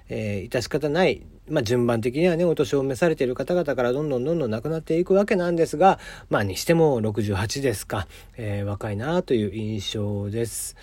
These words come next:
えー、コメントがね、小田先生とか、えー、ワンピースの小田先生とかのコメントが出ていました。素晴らしいコメントが出ていましたので、えー、ぜひご覧になられてください。もうほんとちょっと、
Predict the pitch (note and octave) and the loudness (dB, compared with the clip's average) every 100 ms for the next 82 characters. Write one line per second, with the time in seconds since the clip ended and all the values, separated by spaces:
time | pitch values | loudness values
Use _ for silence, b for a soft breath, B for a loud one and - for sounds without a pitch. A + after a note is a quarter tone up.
0 | B B B - F3+ F#3 F#3 F3+ F3+ F3 | B B B 4 10 12 12 12 10 8
1 | F3 E3+ D#3+ D3+ D3+ C#2 - - - - | 6 6 6 4 2 -4 -14 -20 -20 -16
2 | E3 G#3 A#3 A#3+ A#3 B3+ A#3+ G3+ G#3 G#3+ | 4 8 10 12 10 10 10 10 8 6
3 | G#3 G#3+ E3+ C3+ A#2 A2 C3+ C#3 D#3 D#3 | 8 6 6 4 2 0 0 0 2 0
4 | C#3 C3+ C3 C#3 D#3 D3+ F#3 D#3+ A#2+ A2+ | 0 0 0 0 0 2 2 2 -2 -2
5 | C#3 C#3 C3+ C#3+ C#3 D#3 D3+ C3 C#3 C3 | -2 -4 -2 -2 0 0 0 -2 -4 -8
6 | A2 C3+ B2+ G#3+ B3 G#3+ F#3+ E3+ E3+ D3+ | -4 -4 0 0 4 6 6 6 6 8
7 | A#2+ B B B - D3 D3+ D3+ E3 F#3+ | 6 B B B -6 2 4 4 4 4
8 | E3 C3+ C3+ C3+ D3+ C#3+ C#3 E3 D#3+ C3 | 4 4 4 4 2 0 2 0 0 0
9 | C3+ C#3+ C#3+ D3 D3 E3 D3+ C3 B2 D3 | 2 0 0 0 0 0 0 -2 -2 -2
10 | - F3+ C#3 B2 C#3+ D3+ E3+ F#3 - D#3 | 2 4 4 0 -2 -2 -2 -4 2 2